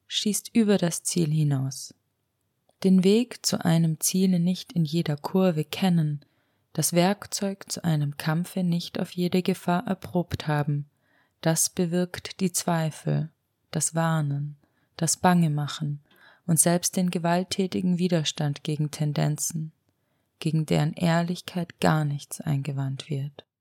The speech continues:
Aber wer im reinen Gefühl die Wahrheit weiß und in kluger Skepsis von ihr ablässt, den heiße ich einen Lumpen. Hier ist mein idealer Zweck. Da sehe ich das Mittel,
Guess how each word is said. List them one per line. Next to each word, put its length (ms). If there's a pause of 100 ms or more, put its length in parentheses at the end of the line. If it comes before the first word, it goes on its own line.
(920)
Aber 240
wer 160
im 100
reinen 380
Gefühl 720 (180)
die 80
Wahrheit 480
weiß 500 (540)
und 300
in 400 (160)
kluger 560
Skepsis 800
von 240
ihr 240
ablässt, 720 (340)
den 260
heiße 360
ich 240
einen 220
Lumpen. 600 (920)
Hier 320
ist 180
mein 160
idealer 680
Zweck. 460 (460)
Da 240
sehe 260
ich 140
das 220
Mittel, 460